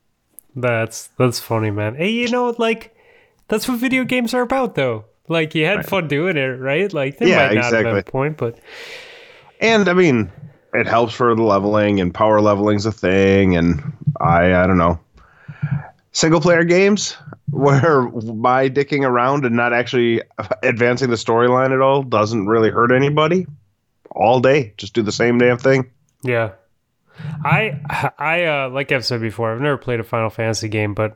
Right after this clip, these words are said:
Speaker 1: I have played a couple, um,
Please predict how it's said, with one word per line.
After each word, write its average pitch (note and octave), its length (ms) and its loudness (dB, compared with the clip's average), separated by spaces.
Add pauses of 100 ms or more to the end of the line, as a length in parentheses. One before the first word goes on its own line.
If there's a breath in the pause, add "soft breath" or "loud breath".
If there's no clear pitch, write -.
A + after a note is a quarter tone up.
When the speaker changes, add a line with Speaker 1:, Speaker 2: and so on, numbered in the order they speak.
Speaker 1:
I A#2 100 -4
have A#2 220 -2
played A2+ 220 -4
a G#2+ 40 -8
couple, G#2+ 600 -6 (800 soft breath)
um, G#2+ 640 -4